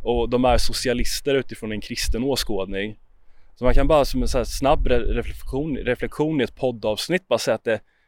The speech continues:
det är märkligt vilken, eller det är fascinerande vilken flexibilitet kristendomen har haft under årtusendena.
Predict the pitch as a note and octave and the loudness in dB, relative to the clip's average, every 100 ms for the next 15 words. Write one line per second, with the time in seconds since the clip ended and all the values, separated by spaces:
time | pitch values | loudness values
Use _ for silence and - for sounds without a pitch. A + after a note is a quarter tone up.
0 | _ - B2 B2+ D3+ D#3+ C#3 - F#3 E3+ | _ -6 -2 0 0 0 0 0 0 2
1 | C#3+ B2+ A#2 A#2+ B2 B2 A#2+ A#2 - C3 | 2 2 2 0 0 2 2 2 0 0
2 | - D3 C#3 B2 C3+ F#3 D3+ - A2+ B2+ | 0 0 2 2 2 0 0 0 0 -2
3 | - - A#2+ - - E3+ - - D#3 - | -2 -2 4 6 6 6 6 6 6 6
4 | A2 G#2+ G2+ A2 G#2 G#2 - - G#2+ G#2+ | 6 8 10 10 10 8 10 10 10 8
5 | G#2 G2 - - - - - | 8 8 10 10 10 10 10